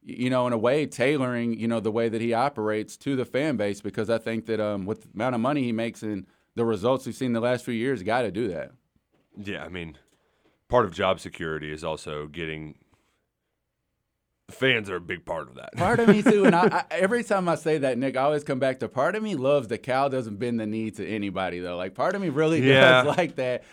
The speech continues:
Speaker 1: But it, again, it's only great when you're, when you're winning at a high
Speaker 2: Exactly.
Speaker 1: clip.
Speaker 2: Th-, that's, and, and that's where you get the fine balance, and that's what he has to strike this offseason. And unfortunately,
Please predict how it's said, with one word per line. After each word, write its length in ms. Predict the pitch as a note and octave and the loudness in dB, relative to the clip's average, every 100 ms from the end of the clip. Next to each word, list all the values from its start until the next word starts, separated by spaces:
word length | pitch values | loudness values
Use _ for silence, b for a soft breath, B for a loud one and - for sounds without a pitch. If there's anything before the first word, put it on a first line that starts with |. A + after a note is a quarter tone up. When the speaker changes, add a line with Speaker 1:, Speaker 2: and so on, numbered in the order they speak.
| b - | b -2
Speaker 1:
But 140 | D#3+ | 2
it, 140 | E3 D3 | 2 2
again, 520 | C#3+ F#3+ G#3 D#3+ C3+ - | 0 0 0 -2 -4 -6
it's 160 | B2 | -2
only 260 | B2+ C#3 C#3+ | 0 0 0
great 280 | A2 C3+ B2+ | 0 -2 -2
when 180 | A#2+ A#2+ | -2 -2
you're, 260 | A#2+ A#2 | -2 -4
when 160 | G#2+ B2 | -4 -4
you're 140 | A#2+ | -2
winning 300 | A#2 C3 F#3+ | 0 0 4
at 40 | E3+ | 10
a 40 | |
high 100 | G3 | 10
Speaker 2:
Exactly. 260 | F3 B2+ G2+ | 10 6 2
Speaker 1:
clip. 220 | D3+ D#3+ A#2 | 0 0 -2
Speaker 2:
Th-, 40 | - | 0
that's, 240 | C#3+ D#3+ C#3 | 2 2 0
and, 180 | C#3+ | 0
and 180 | C#3+ C#3+ | 2 6
that's 240 | D3+ D#3 C3+ | 6 4 2
where 520 | C3+ C3+ B2+ A#2+ A#2 | 6 8 8 6 2
you 160 | A2 A2+ | -4 0
get 200 | A#2 A#2 | 2 2
the 100 | G#2 | 0
fine 360 | - G#2+ G#2+ | 2 2 2
balance, 440 | F#2+ F#2+ F#2+ F#2+ G#2+ | 2 2 2 0 -2
and 100 | G#2 | -2
that's 180 | A#2 A#2+ | -2 -2
what 140 | G#2+ | -6
he 180 | G#2+ G#2+ | -4 -2
has 260 | G2+ G2 - | -2 -4 -6
to 80 | |
strike 340 | - - G2+ F#2+ | -12 -2 -2 0
this 180 | G2 G2 | -4 2
offseason. 420 | G2+ G2+ F#2 F2+ | 2 2 -4 -6
And 200 | F2+ F#2+ | -6 -6
unfortunately, 880 | G2 C#3+ D#3 D#3 A2+ G#2 G2+ F#2+ | -2 4 4 2 -4 -2 2 0